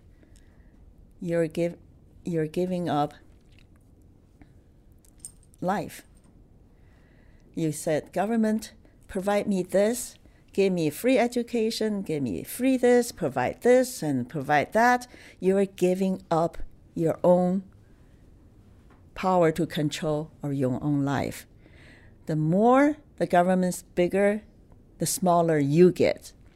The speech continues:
and become, doesn't exist. You're just an instrument or a toy to the government. They can place you any way they want to. They can play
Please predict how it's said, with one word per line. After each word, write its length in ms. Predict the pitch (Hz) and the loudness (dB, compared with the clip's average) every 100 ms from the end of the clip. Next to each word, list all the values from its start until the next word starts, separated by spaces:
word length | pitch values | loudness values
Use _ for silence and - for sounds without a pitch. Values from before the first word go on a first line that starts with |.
| - - - _ - | -20 -20 -20 _ -2
and 240 | 170 175 | 0 2
become, 520 | 165 165 - 180 170 170 - - - - - - - - | 0 -2 -2 -2 -2 -4 -14 -20 -20 -20 -20 -20 -14 -2
doesn't 320 | 165 165 160 | 0 2 0
exist. 720 | 113 - - 139 - - - - - _ | -2 -4 0 0 -2 -8 -12 -14 -20 _
You're 200 | 180 170 | 4 4
just 580 | 160 - 160 170 - - - - - - - - - - | 4 4 4 4 -2 -10 -16 -20 -20 -20 -20 -20 -20 -14
an 160 | - 175 | -4 2
instrument 840 | 214 214 - 185 123 - - - - - - _ - - - - - - - - | 4 4 4 2 2 0 -8 -14 -16 -20 -20 _ -20 -20 -20 -20 -20 -20 -20 -2
or 460 | 170 165 170 180 - | 4 8 8 6 2
a 60 | |
toy 680 | 165 - - 214 151 - - - - - | -6 -4 2 6 6 4 -6 -16 -20 -6
to 140 | - 170 | 0 2
the 100 | 156 | 4
government. 600 | 240 302 180 - - - - - - - | 4 4 4 0 -8 -18 -20 -20 -20 2
They 140 | 170 | 2
can 260 | 175 170 147 - - - - - | 4 2 0 -6 -20 -20 -20 -6
place 420 | - 214 226 - | 4 4 4 2
you 300 | 156 113 113 - - - - - - | 2 2 0 -6 -20 -20 -20 -20 4
any 240 | 190 196 | 4 6
way 180 | 190 180 | 4 4
they 140 | 165 | 4
want 340 | 139 147 185 233 | 6 6 6 4
to. 260 | 143 98 107 | 0 -2 2
They 160 | 175 | 0
can 200 | 170 160 | 4 2
play 640 | 139 - 349 359 175 143 | 0 2 6 8 6 4